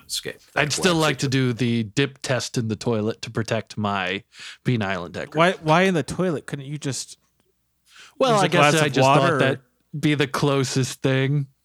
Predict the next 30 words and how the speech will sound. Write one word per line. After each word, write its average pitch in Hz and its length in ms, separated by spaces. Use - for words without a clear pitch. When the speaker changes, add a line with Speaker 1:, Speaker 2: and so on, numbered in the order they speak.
Speaker 3:
I 123 100
guess 160 240
we 147 120
are 131 200
making 123 300
this 110 140
jacuzzi 113 600
hot 117 260
tub 107 240
a 101 60
toilet. 107 420
Is 139 140
a 143 60
jacuzzi 254 540
just - 280
inside 185 400
a 180 40
big 165 140
tub? 165 460
Or 180 200
is 170 100
the 175 80
Speaker 1:
A 165 40
Speaker 3:
hot 190 200
tub 208 140
a - 40
Speaker 1:
jacuzzi, 165 240
Speaker 3:
jacuzzi? 127 160
Speaker 1:
I 208 40
believe, 104 600